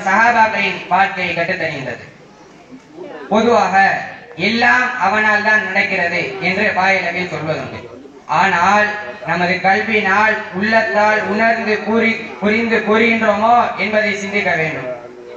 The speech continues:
ஹஜரத் இம்ரான் பின் ஹுசைன் ரலியல்லாஹு அன்ஹு அவர்கள் நோய்வாய்ப்பட்டு வேதனையில் இருக்கும்போது நலம் விசாரிக்க வந்த தோழர்கள், "அல்லாஹ் சிஃபாவை தருவானாக" என்று துஆ செய்-,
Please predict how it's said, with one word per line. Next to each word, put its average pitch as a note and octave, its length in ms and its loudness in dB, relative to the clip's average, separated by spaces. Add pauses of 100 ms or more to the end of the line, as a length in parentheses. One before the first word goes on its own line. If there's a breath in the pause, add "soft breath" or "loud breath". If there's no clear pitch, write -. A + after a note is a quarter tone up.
(1040)
ஹஜரத் G#3 420 4
இம்ரான் A#3 420 2
பின் G#3+ 180 -2
ஹுசைன் A3+ 640 0
ரலியல்லாஹு G#3+ 520 2 (120)
அன்ஹு F#3 340 -2 (300)
அவர்கள் F#3+ 440 2
நோய்வாய்ப்பட்டு G#3+ 1080 2
வேதனையில் A#3 580 0
இருக்கும்போது G#3+ 960 0 (640)
நலம் A#3+ 400 2
விசாரிக்க A3+ 500 0
வந்த G#3 260 0
தோழர்கள், G#3 640 2 (540)
"அல்லாஹ் A3+ 440 2 (220)
சிஃபாவை A3+ 500 2
தருவானாக" F#3+ 680 2
என்று E3+ 200 -2
துஆ G#3 140 4
செய்-, F3+ 420 -4